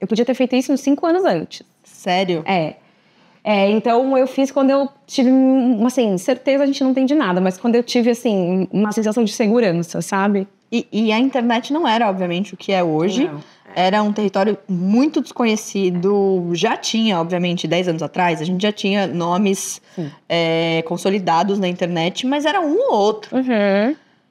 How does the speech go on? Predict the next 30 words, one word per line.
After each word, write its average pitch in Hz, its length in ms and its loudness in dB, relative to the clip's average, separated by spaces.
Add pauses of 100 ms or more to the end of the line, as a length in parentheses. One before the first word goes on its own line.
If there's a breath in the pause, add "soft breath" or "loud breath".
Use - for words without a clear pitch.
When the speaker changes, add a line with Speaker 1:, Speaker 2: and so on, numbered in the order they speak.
(380)
Speaker 2:
Você 285 180 -2
tinha 381 180 0
um 226 140 2
plano? 208 340 0
Você 220 100 -6
falou 254 160 -2
que - 60 -10
você 302 80 -2
não 294 100 0
é 285 60 2
planejada, 277 500 0
mas 214 120 -2
você 277 100 -4
tinha 285 240 0
alguma 254 380 0
coisa 202 340 0
do 185 80 -2
tipo, 185 320 -2
"Tá, 185 300 -2
eu 175 80 0
vou 190 260 0
trabalhar 233 420 0
com 285 100 -6
maquiagem 247 800 0
e 247 40 2
vou 233 160 0
ter 240 200 -2
o 233 60 0
meu 233 160 2
perfil." 233 480 -2